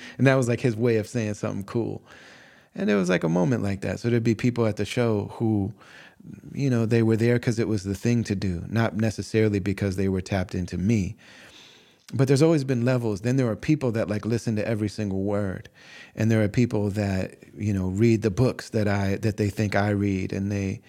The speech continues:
you know, they want to go to the places that they know I go to, and they go and try to track down the things that they know inspired me and things like that.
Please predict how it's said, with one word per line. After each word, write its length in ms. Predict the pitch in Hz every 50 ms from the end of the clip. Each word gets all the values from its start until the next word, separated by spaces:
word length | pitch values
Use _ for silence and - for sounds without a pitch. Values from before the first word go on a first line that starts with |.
| - - - - - - - - _
you 160 | - - 107 110
know, 160 | 101 101 98
they 140 | 101 107 107
want 260 | 107 110 110 107 -
to 240 | - 113 107 104 98
go 220 | 104 110 113 117
to 80 | 117 104
the 100 | 107 98
places 380 | - 117 110 104 - 113 101 104
that 140 | 107 98
they 100 | - 101
know 160 | 101 104 104 98
I 120 | 92 95
go 200 | 95 - 104 104
to, 260 | 101 - - 104 101
and 140 | 98 98 98
they 200 | 98 98 98 - - - - - - - - - -
go 240 | 110 123 113 113 110
and 80 | 107
try 180 | - - 113 107
to 160 | 107 101 98
track 360 | 98 - - 107 101 107 -
down 320 | 123 110 104 104 101 101 98
the 80 | 101
things 340 | 95 - 113 104 104 98 95
that 140 | 98 95 -
they 420 | 101 95 95 92 95 98 - - - - - - - -
know 340 | - 101 104 104 101 101 98
inspired 580 | 95 - - - 104 98 101 101 98 98 98
me 140 | 98 98 95
and 100 | 95 98
things 240 | 101 98 95 - -
like 140 | 98 98 98
that. 260 | 107 101 95 -